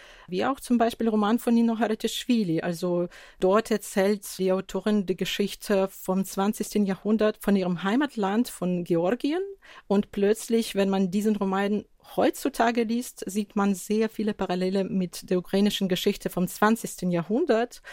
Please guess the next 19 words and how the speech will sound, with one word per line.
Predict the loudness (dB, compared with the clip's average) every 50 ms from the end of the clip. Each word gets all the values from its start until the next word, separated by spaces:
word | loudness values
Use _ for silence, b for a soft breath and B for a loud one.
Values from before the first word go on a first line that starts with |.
| B B B B B
Und | 0 0 0 0 -2 -2
dann | 2 2 4 4 2 2
wird | 2 2 2 2 0 -2 -8 -8 -6
dieser | -4 -4 -2 -2
Roman | -2 0 0 -2 -2 -4 -6 _
auch | 0 0 0 0 -2 -4
plötzlich | -2 -2 -2 -2 -2 -4 -6 -6 -6
zu | -4 -2
meinem | -2 0 0 0 0 -2
Erfolg. | -2 -4 -4 -6 -4 -4 -4 -4 -6 -10 B B B B B B B
Aber | -2 -2 2 4 4 4 4 4 2 0
das | -4 -8 -8 -8 -8
ist | -10 -4 -2
immer | 0 0 2 0 0 -2 -4 B B B B B B B
etwas | -4 -4 -4 0 -2 -2 -2 0
Unerwartetes | 0 0 0 0 0 0 0 0 0 -2 -4 -2 -2 -2 -2 -4 -10 -14 -10
für | -6 -4 -4 -2
uns | 0 0 0 0 0 0 -2
auch, | 0 2 2 0 -2